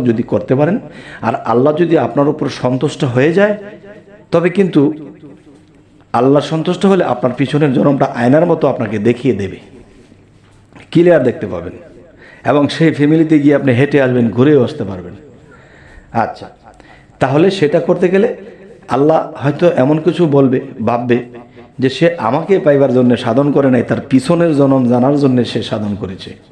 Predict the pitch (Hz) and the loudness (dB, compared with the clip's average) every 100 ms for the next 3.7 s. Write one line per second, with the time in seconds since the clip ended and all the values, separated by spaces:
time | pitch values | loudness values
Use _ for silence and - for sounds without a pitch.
0 | - _ _ - - - _ 160 156 123 | -20 _ _ -20 -20 -20 _ 0 2 0
1 | - 95 - - - - 120 127 202 214 | -4 -10 -12 -20 -20 -10 -6 -2 0 2
2 | 135 85 - - - 110 - 127 120 117 | 0 -2 -16 -20 -8 -6 -2 0 2 2
3 | 110 117 117 104 113 - 113 | 2 0 -2 -4 -12 -8 -4